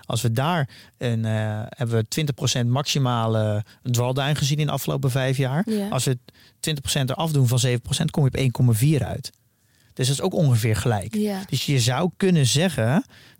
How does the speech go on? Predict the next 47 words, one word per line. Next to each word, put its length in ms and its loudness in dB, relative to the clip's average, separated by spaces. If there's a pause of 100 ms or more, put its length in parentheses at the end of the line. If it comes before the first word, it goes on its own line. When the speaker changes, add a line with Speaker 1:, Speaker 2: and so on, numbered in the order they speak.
(120)
Speaker 1:
je, 280 2
ja, 160 -2
je 120 2
kan 160 2
niet 140 6
helemaal 400 2
letterlijk 380 0
zo 140 0
stellen, 300 0
natuurlijk 320 0
niet 140 0
zo, 100 -6 (100)
zo, 180 -8
zo 520 -4 (240)
direct 340 2
kan 120 -2
je 60 2
niet 180 2
zeggen, 240 0
maar 100 2
je 60 6
zou 340 0 (400)
wel 240 -6
om 360 4
en 60 6
nabij 280 4
kunnen 220 2
zeggen 340 2 (240)
dat 220 -4
een 100 2
positie 580 2
zeven 260 0
procent 360 2
in 140 -6
Ahold 500 0 (140)
ongeveer 500 2
gelijk 300 0
staat 360 -2
aan 140 0
een 80 0
positie 440 0
van 100 0
twee 220 -2
procent 360 -2
in 60 -2
Just 260 0
Eat. 300 -6